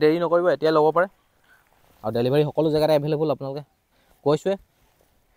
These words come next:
ফিমেল আৰু এইটো মেল হয়। ইয়াত মই এটা দেখুৱাই দিছোঁ আপোনালোকক। এইটো মেল হয়,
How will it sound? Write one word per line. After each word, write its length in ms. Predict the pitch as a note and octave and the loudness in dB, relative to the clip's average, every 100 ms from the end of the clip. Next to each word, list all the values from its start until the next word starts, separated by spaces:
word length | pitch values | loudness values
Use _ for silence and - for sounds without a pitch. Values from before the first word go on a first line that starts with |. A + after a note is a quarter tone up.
| _ _ - | _ _ -16
ফিমেল 260 | A#2+ C#3 - | -12 -12 -4
আৰু 100 | C#3+ D3+ | -4 -2
এইটো 180 | F3+ G#3+ E3 | 0 0 0
মেল 120 | E3+ | -4
হয়। 160 | C3 G#2 _ _ _ _ - | -6 -12 _ _ _ _ -10
ইয়াত 120 | A#2+ B2+ | -10 -10
মই 80 | B2 | -8
এটা 100 | B2 | -8
দেখুৱাই 200 | A#2 - | -10 -12
দিছোঁ 140 | A#2 B2+ | -12 -16
আপোনালোকক। 300 | B2+ B2+ D3+ _ _ _ _ _ _ _ _ - _ _ _ - A#2 | -16 -16 -20 _ _ _ _ _ _ _ _ -20 _ _ _ -16 -6
এইটো 120 | C3+ | -4
মেল 180 | B2 B2+ | -2 -4
হয়, 100 | F3 | -8